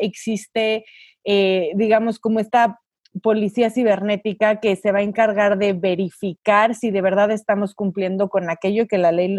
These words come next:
nos demanda? Y dos, ¿qué pasa con, o sea, cuando al principio nos, nos hablabas... Eh, de que los mails, ¿no? Y que la estructura, por ejemplo, un, un,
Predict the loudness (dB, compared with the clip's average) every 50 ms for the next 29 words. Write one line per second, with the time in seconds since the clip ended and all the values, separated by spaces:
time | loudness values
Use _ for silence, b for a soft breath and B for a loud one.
0 | -2 -2 -2 -2 0 0 0 -2 -2 -2 -4 -4 -4 -4 -4 -6 -8 _ b b
1 | b b b b b b b b b _ _ _ 0 0 2 2 4 4 2 2
2 | 0 -2 -6 -14 -16 -4 0 0 0 0 -2 _ _ -2 -2 -2 -2 0 0 0
3 | 0 0 -2 -2 -2 0 -2 -4 -6 -8 -12 -16 -18 _ -20 _ _ _ _ _
4 | _ _ _ _ _ _ _ _ _ -4 0 0 0 2 2 2 2 2 2 0
5 | 0 0 0 0 0 0 -2 -2 -2 -2 0 0 -2 -2 -4 -4 -2 0 0 0
6 | 0 0 0 0 2 2 2 4 2 0 0 -4 _ _ _ _ _ _ _ _
7 | _ _ _ _ _ _ _ -20 -14 -6 0 2 2 4 4 2 2 2 2 2
8 | 2 2 0 -2 -2 -4 -4 0 2 2 2 2 2 2 2 2 2 2 2 0
9 | 0 0 -2 0 0 0 0 0 0 -2 0 0 0 -2 -2 -4 -6 -6 -4 -4
10 | -2 0 2 2 2 2 0 0 2 0 0 0 2 2 2 2 2 2 0 0
11 | 0 0 0 2 2 2 2 2 2 2 2 0 -2